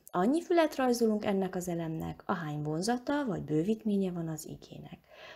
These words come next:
A zöld puzzle elem az alanyi részé. Valaki, valami végzi a cselekvést. A sárga elem az ige tárgyi részét jelöli. Egyik ismertetőjegye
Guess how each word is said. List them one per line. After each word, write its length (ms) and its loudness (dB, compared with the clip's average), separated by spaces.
A 120 0
zöld 320 0
puzzle 420 2
elem 460 2
az 220 0
alanyi 420 6
részé. 640 -6
Valaki, 680 6
valami 600 2
végzi 340 -8
a 60 -6
cselekvést. 800 -10
A 80 -6
sárga 440 4
elem 540 2
az 160 0
ige 220 4
tárgyi 440 6
részét 440 -2
jelöli. 500 -8
Egyik 300 2
ismertetőjegye 1120 4